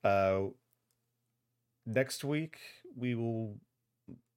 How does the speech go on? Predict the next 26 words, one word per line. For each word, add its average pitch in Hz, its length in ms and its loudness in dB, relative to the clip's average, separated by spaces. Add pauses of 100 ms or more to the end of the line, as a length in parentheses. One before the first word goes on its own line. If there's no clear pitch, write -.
(280)
most 127 340 0
likely 131 480 0
be 147 160 2
trying 123 520 2
to 117 200 0
live 104 300 2
stream 110 300 -2
from 101 300 -4
YouTube. 117 600 -4 (800)
We 110 100 2
kinda 170 280 2
want 160 260 2
to 135 180 0
this 123 260 0
time, 170 440 0
but, 107 480 2
uh, 87 420 0 (920)
I 92 140 2
didn't 117 240 2
realize 113 420 4
that 104 160 2
there 98 180 2
was 95 340 -2 (580)
a 85 440 0
twenty-four 113 540 0
hour 98 640 2